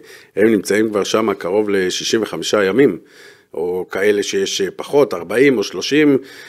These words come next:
ובסופו של דבר בחדר, אה,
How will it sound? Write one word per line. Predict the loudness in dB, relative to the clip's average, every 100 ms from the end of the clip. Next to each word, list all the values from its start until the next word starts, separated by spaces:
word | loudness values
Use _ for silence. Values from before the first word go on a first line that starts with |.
| -20 _ -10
ובסופו | -2 -2 0 -2 0 0
של | 2
דבר | 2 0 -2
בחדר, | -4 -2 0 2 2
אה, | 2 0 0 -2 -2 -2 -2 -4